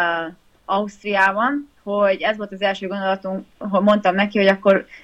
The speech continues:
menjünk Angliába. <laughs> Aznap mondtam neki. És akkor, hát úgy fiatalok voltunk, csak ketten voltunk, akkor még nem is voltak gyerekeink, úgy voltunk vele, hogy nincsen vesztenivalónk. Angolul igazából mind a ketten, ö,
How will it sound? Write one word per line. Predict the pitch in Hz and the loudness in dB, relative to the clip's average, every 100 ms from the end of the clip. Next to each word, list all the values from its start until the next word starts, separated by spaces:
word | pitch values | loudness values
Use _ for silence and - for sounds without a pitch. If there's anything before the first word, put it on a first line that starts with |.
| _ | _
menjünk | 269 302 294 | 8 8 8
Angliába. | 277 269 190 175 311 240 - - - 208 | 4 4 2 2 2 -2 -4 -18 -8 -8
<laughs> | - - - | -8 -14 -12
Aznap | - 233 214 208 | 0 0 0 -4
mondtam | 220 208 208 190 | 0 -2 0 -2
neki. | 190 196 185 - _ _ | -2 -6 -12 -12 _ _
És | - 208 208 208 202 - | -4 0 0 0 -4 -6
akkor, | 208 233 262 233 - 240 - | -2 0 0 0 -4 -12 -2
hát | 403 381 | -2 0
úgy | 330 320 269 | 0 2 0
fiatalok | - 320 311 285 285 | 4 4 4 2 4
voltunk, | 294 285 285 240 | 4 4 2 -4
csak | - | -2
ketten | 220 240 240 233 | 0 0 0 2
voltunk, | 226 240 233 208 | 2 2 0 -4
akkor | 208 190 | -4 -6
még | 185 | -2
nem | 202 | -2
is | 196 | -2
voltak | 196 180 - 156 | 0 0 0 0
gyerekeink, | 202 202 202 190 190 190 | 2 2 2 2 2 -4
úgy | 190 | 0
voltunk | 185 185 175 | 0 0 -2
vele, | 180 | 0
hogy | 160 | 0
nincsen | 123 175 160 156 | -2 -10 -10 -2
vesztenivalónk. | 208 - 196 190 185 185 190 | -2 0 -6 2 2 2 4
Angolul | 220 220 202 190 | 4 4 4 2
igazából | 185 185 180 170 170 | 2 4 2 2 -4
mind | 180 190 | -2 0
a | 220 | 2
ketten, | 220 220 220 220 233 _ | 2 2 -2 -2 -8 _
ö, | _ | _